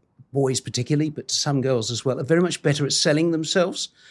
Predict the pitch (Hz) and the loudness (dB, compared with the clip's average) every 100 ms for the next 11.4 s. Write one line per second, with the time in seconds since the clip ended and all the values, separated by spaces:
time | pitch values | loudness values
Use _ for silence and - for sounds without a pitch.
0 | _ - 135 160 147 139 - 139 123 - | _ -4 -2 0 0 -2 -2 -2 -2 -4
1 | - 139 147 139 135 135 139 - 147 185 | -6 -2 -2 0 0 0 0 -2 0 0
2 | - - - _ _ - _ - 147 135 | 0 -4 -8 _ _ -20 _ 2 4 4
3 | 143 - 156 156 165 190 156 131 - 147 | 0 -2 2 2 2 0 -2 -4 -2 0
4 | 151 180 180 - 151 - 131 113 113 127 | 0 0 0 -2 -4 0 2 4 4 2
5 | 156 - 196 - - _ _ - - - | 0 0 0 -2 -12 _ _ -20 -20 -10
6 | 165 160 165 147 - - 226 180 151 190 | 2 4 4 2 0 4 6 4 4 4
7 | 156 190 226 180 151 131 117 120 135 131 | 6 8 8 8 6 4 2 0 0 0
8 | 120 175 180 170 143 180 165 98 104 120 | 2 4 6 4 4 2 2 0 0 2
9 | 123 147 123 95 101 - 104 101 - - | 2 2 0 0 0 -2 0 -4 -6 -12
10 | _ - _ _ 160 - 151 - 156 - | _ -20 _ _ 0 2 0 0 -2 0
11 | - 139 131 | 0 2 0